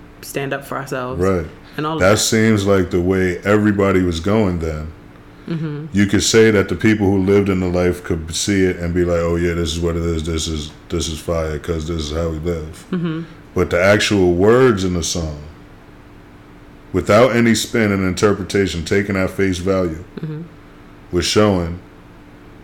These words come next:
Speaker 2: that it was something that needed to be changed.
Speaker 1: True.
Speaker 2: Even
Speaker 1: No.
Speaker 2: Jay-Z was always, Jay-Z is my favorite rapper. I think he's the greatest of all time.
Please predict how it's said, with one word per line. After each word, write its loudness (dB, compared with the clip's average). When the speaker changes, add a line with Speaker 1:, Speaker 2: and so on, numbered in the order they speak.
Speaker 2:
that 0
it -2
was -2
something 0
that -2
needed 0
to -6
be -6
changed. -10
Speaker 1:
True. -4
Speaker 2:
Even 4
Speaker 1:
No. 2
Speaker 2:
Jay-Z 4
was -2
always, 4
Jay-Z 2
is 0
my -2
favorite -4
rapper. -4
I -4
think -4
he's -4
the -12
greatest -8
of -8
all -8
time. -12